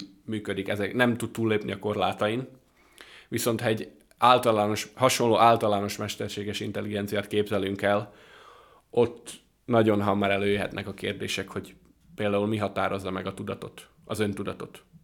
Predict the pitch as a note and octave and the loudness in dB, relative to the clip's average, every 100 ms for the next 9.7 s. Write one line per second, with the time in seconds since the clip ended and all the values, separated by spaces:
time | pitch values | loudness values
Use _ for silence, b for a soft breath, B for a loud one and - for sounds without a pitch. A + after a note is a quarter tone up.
0 | _ _ _ - G#2+ - - - A2 A2 | _ _ _ -8 -4 -4 -6 -6 -2 -2
1 | - A#2 A2+ G#2 A#2+ A2+ - G#2 G#2 G#2 | -2 -2 -2 4 6 6 4 -2 -4 -4
2 | G2 G2+ G2+ G2+ A2 A2+ A2 A2 - b | -4 -4 -4 0 0 2 0 -2 -10 b
3 | b b - A2+ A2 - G#2+ G#2 A2 A2+ | b b -2 2 2 0 -2 0 0 0
4 | G#2+ G2+ G2+ G2+ G#2+ G#2 G#2 G2+ A2+ G#2 | 0 0 -2 -2 -2 -2 -2 -4 -2 0
5 | G#2 G#2 G#2 G#2 G2+ G#2 - G#2+ - - | 0 -2 -2 -2 -2 -4 -6 -10 -10 -16
6 | - - G#2+ G2+ G2 G#2 G#2 G#2+ G#2+ G#2 | -14 -4 -2 -2 -2 -2 -2 -2 -2 -2
7 | A2 A2 - _ - G#2 G#2 A2 A#2 A#2 | -4 -8 -18 _ -14 -8 -6 -8 -8 -8
8 | - G#2 G#2 G#2+ - G#2+ G#2+ A2 A2 G2+ | -6 -6 -6 -6 -6 -6 -6 -4 -6 -6
9 | G2+ - - G#2 G#2 G#2+ - | -8 -8 -12 -8 -8 -10 -14